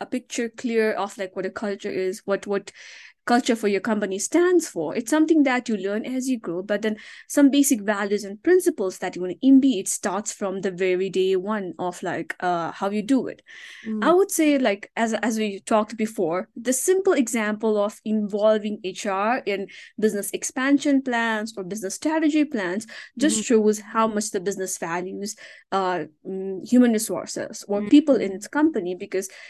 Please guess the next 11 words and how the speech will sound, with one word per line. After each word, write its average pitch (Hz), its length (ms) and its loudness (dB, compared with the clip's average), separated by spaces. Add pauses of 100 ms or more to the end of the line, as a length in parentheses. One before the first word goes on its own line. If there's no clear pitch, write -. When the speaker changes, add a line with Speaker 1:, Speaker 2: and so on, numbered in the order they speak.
(540)
Speaker 1:
if 330 160 2
you're 370 160 6
not 349 380 6
involving 233 840 4
the 208 180 -8 (160)
department 220 800 -2
that 190 260 -4
looks 302 240 -2
after 226 260 -2
your 269 380 6
people, 180 540 -6